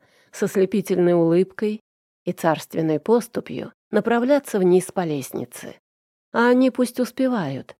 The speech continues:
запечатлеть это. Я мычу что-то невнятное и пытаюсь избавиться от притязаний,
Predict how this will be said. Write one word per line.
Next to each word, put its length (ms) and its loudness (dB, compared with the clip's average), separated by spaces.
запечатлеть 840 -2
это. 400 -6
Я 200 4
мычу 360 0
что-то 360 -4
невнятное 840 -6
и 80 0
пытаюсь 500 0
избавиться 600 -2
от 120 -6
притязаний, 840 -4